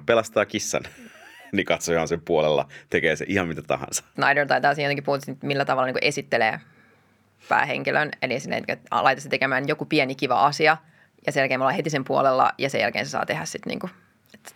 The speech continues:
Speaker 2: niinku, että se sopii myöskin niinku silloin, kun kyseessä ei ole antisankarihahmo. Mut mu-, mun mielestä tästä erittäin jotenkin hauska esimerkki on tosta Inside Llewyn
Speaker 1: Llewellyn.
Speaker 2: Llewyn Davis. Mä en osaa vaan sanoa sitä etunimeä. <laughs> Jossa jotenkin niinku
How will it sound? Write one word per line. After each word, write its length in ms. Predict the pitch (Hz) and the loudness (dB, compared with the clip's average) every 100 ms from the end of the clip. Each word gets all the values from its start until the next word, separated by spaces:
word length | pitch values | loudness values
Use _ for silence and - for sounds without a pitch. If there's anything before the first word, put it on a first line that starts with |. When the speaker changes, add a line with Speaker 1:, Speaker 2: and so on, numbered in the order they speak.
| - | -8
Speaker 2:
niinku, 160 | 104 | -6
että 140 | 139 139 | -6 -2
se 40 | |
sopii 280 | 143 139 127 | 0 0 0
myöskin 360 | 123 147 135 | 0 -2 -4
niinku 220 | 123 120 120 | -4 -4 -6
silloin, 260 | 143 113 127 | -6 -6 -6
kun 200 | - - | -8 -8
kyseessä 360 | - 139 - | -8 -6 -4
ei 100 | 90 | -2
ole 80 | 90 | 0
antisankarihahmo. 1080 | 92 123 170 170 185 190 - - - 175 175 - - | 0 0 -2 -2 0 -2 -4 -4 -4 -2 -4 -6 -6
Mut 200 | 165 165 156 | 2 2 2
mu-, 160 | 151 - | -6 -6
mun 160 | 151 147 | -2 0
mielestä 240 | 147 135 | 0 0
tästä 220 | 151 139 | 2 4
erittäin 500 | 120 151 - 143 147 | 4 2 0 0 2
jotenkin 300 | 147 151 156 | 0 0 2
hauska 360 | 156 160 - 151 - | 2 2 2 0 0
esimerkki 440 | 156 165 160 165 | -2 0 -2 0
on 80 | 165 | 0
tosta 240 | 170 170 - | 0 -4 -4
Inside 520 | 151 165 156 160 - - - _ _ - - - - - | -4 2 2 2 -2 -14 -20 _ _ -14 -14 -14 -18 -14
Llewyn 320 | 107 156 151 160 | -4 2 4 6
Speaker 1:
Llewellyn. 260 | 90 85 - 69 - 60 | 4 2 -4 -8 -12 -12
Speaker 2:
Llewyn 540 | - 156 180 196 156 151 | -6 -2 0 0 -2 0
Davis. 460 | 156 156 160 165 - | 2 2 0 -2 -8
Mä 60 | - | -10
en 60 | - | -4
osaa 220 | 185 - | 4 4
vaan 120 | 160 | 4
sanoa 240 | 165 165 185 | 2 2 0
sitä 180 | 180 - | -2 -2
etunimeä. 360 | - - 226 - - - - 311 214 - | -2 -2 -4 -6 -10 -10 2 2 2 -2
<laughs> 540 | - - - - - | -2 0 0 -2 4
Jossa 300 | 202 180 175 | 6 8 6
jotenkin 380 | 160 156 147 147 | 6 4 0 -2
niinku 220 | 147 147 | 0 0